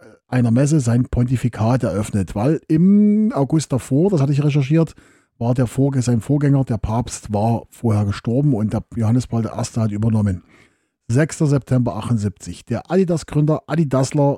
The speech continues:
ist leider verstorben. Und elfter September achtundsiebzig, der Bundesminister für Raumordnung, Bauwesen und Städtebau, Dieter Hack, war in Ostberlin mit seinem D-D-R-Amtskollegen Wolfgang Juncker zu einem Meinungsaustausch über Fragen des Städtebaus zusammengetroffen.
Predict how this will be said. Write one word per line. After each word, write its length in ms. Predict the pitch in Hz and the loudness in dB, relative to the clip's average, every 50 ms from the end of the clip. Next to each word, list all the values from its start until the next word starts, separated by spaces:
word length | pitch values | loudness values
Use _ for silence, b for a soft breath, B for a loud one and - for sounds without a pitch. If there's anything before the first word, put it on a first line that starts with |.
| - - | -4 -6
ist 240 | - 131 120 - - | -6 -6 -6 -4 -4
leider 280 | 110 104 110 110 117 | -2 -2 0 0 -2
verstorben. 600 | - - 104 - - - 131 156 170 190 196 185 - b b b b b b b b | -2 -4 -8 -6 -2 0 0 2 4 4 4 4 2 b b b b b b b b
Und 180 | b 170 170 - | b -2 -2 -2
elfter 300 | 123 143 151 - 170 151 | 0 -2 0 0 0 0
September 460 | - 151 - - 139 143 139 120 110 | 0 -2 -2 0 0 0 0 -2 -4
achtundsiebzig, 640 | 123 - - 147 123 127 127 - - - 131 - - | -6 -2 -2 0 0 0 -2 -2 -2 -2 -2 -2 -2
der 160 | - 117 104 | -4 -4 -4
Bundesminister 760 | 92 - - 180 202 214 185 147 160 156 156 151 - - 147 | -2 0 0 2 2 2 2 2 4 4 4 2 0 0 -4
für 280 | 127 - - 127 113 104 | -2 -2 -2 -4 -2 -2
Raumordnung, 640 | 110 123 147 160 156 127 120 - 117 107 101 92 - - | 0 0 2 2 0 -2 -4 -2 -2 -2 -2 -4 -6 -6
Bauwesen 760 | 120 117 139 175 185 185 170 170 170 175 160 147 170 170 143 | -4 0 2 2 4 4 4 4 4 4 4 4 2 2 2
und 160 | - 127 - | -2 -4 -4
Städtebau, 560 | - - 160 160 185 - - 131 147 175 185 160 - _ _ _ - | -2 0 0 0 0 0 0 2 2 2 0 -2 -6 _ _ _ -2
Dieter 460 | 165 175 180 165 - 220 208 196 269 370 - - | 0 0 0 0 0 -2 -2 -2 -6 -8 -14 -20
Hack, 500 | - - - 147 156 - - - - - _ _ _ - | -18 -10 -6 -6 -6 -6 -8 -14 -16 -18 _ _ _ -4
war 260 | 120 120 131 147 143 | -2 0 2 2 2
in 80 | 131 - | 2 0
Ostberlin 560 | - 175 - - - 180 180 180 190 190 180 | 0 -4 -4 -2 0 2 2 4 4 4 4
mit 160 | 151 139 - | 4 2 0
seinem 340 | - 139 131 127 127 123 120 | 0 0 2 2 2 2 2
D-D-R-Amtskollegen 1400 | 117 131 123 117 117 90 117 147 160 147 - - 156 170 - - - - 160 151 151 156 156 160 160 160 156 139 b b b b b b b b b b | 2 0 0 0 -2 -2 -2 0 0 0 0 0 0 0 0 -2 -4 0 2 2 4 4 4 4 4 4 2 0 b b b b b b b b b b
Wolfgang 520 | b 123 123 156 190 - - 190 180 175 139 | b 0 0 2 0 0 -2 -2 -2 0 2
Juncker 340 | 127 151 175 170 170 170 151 | 2 2 2 2 0 0 -2
zu 180 | - - 151 | -4 -6 -4
einem 300 | - 101 127 135 143 135 | -2 0 2 2 4 4
Meinungsaustausch 880 | 120 110 120 147 165 160 135 107 107 139 151 131 - - 139 139 135 - | 2 2 2 2 2 2 0 -2 -2 -2 -2 -2 0 0 0 0 0 -2
über 140 | 110 104 101 | -4 -8 -8
Fragen 500 | - - - 101 104 123 143 139 147 139 | -8 -8 -6 -4 -2 -2 0 0 0 0
des 140 | 117 110 - | -2 -2 -4
Städtebaus 680 | - - 127 135 151 151 - - 123 127 139 127 - | -2 -2 0 0 0 -2 -2 -2 0 0 0 0 -2
zusammengetroffen. 840 | - 110 98 101 107 127 127 120 - 101 98 95 90 - - - | -4 -6 -2 0 2 2 2 0 -2 -4 -8 -10 -12 -14 -18 -20